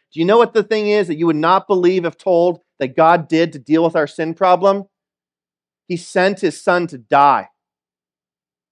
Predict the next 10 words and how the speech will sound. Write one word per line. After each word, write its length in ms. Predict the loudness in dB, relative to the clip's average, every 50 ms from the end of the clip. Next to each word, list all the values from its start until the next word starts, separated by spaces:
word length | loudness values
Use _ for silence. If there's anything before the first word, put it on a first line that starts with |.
| _ _ _ _ _ _ _ _ _ _ _ _ _ _ _ _
That 220 | -4 -4 -4 -2 _
God 380 | 2 4 6 6 4 4 2
himself 580 | 0 -2 -4 -6 -4 0 2 4 4 2 2 -2 _ -8
entered 440 | -6 -6 -4 -2 -2 -2 0 -2
the 80 | -4 -8
story 720 | -8 -10 -8 -4 -2 0 2 2 2 2 0 -2 -4 -6 _ _ _
and 160 | -10 -10 -10
took 360 | -6 -2 0 0 0 -2 _ -8
the 80 | -8
judgment. 600 | -8 -2 0 0 0 0 -2 -8 -16 -16 -16 -16